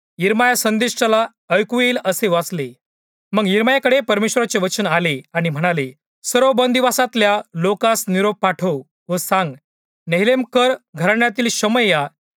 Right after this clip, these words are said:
याच्याबद्दल परमेश्वर असे म्हणतो, कारण शमय्याने तुम्हास भविष्य सांगितले आहे, पण मी त्यास पाठवलेले नाही, कारण तुम्ही खोट्यावर विश्वास ठेवावा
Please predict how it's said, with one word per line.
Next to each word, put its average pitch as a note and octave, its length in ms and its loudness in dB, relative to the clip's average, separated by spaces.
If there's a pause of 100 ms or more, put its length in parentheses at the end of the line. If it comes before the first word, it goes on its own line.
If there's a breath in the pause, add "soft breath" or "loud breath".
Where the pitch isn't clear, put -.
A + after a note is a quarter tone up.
(160)
याच्याबद्दल A3 560 0
परमेश्वर G#3 420 0
असे F#3+ 200 -2
म्हणतो, E3+ 480 -4 (320)
कारण F#3+ 160 2
शमय्याने A#3 580 0
तुम्हास G3+ 420 0
भविष्य F3+ 360 -2
सांगितले G3 480 -2
आहे, D#3 220 -4 (460)
पण G#3 120 0
मी A#3 160 0
त्यास A#3 340 0
पाठवलेले G3+ 500 0
नाही, D#3 340 -6 (520)
कारण A#3 240 2
तुम्ही A#3+ 340 -2
खोट्यावर A#3 440 0
विश्वास G#3+ 420 -2
ठेवावा G3 460 0